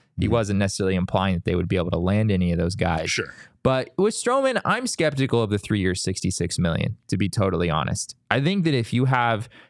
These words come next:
Speaker 1: that disastrous of a, of a second half where you're hurt and just so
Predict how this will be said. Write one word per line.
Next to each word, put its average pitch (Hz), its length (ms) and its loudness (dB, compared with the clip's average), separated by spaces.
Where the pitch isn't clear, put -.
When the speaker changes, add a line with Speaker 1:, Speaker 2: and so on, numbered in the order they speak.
Speaker 1:
that 113 280 0
disastrous 110 800 -2
of 113 180 -2
a, 113 280 2
of 113 180 0
a 107 40 0
second 120 340 -2
half 110 400 0
where 104 100 2
you're 87 160 2
hurt 127 380 0
and 95 200 2
just - 300 -4
so 107 420 0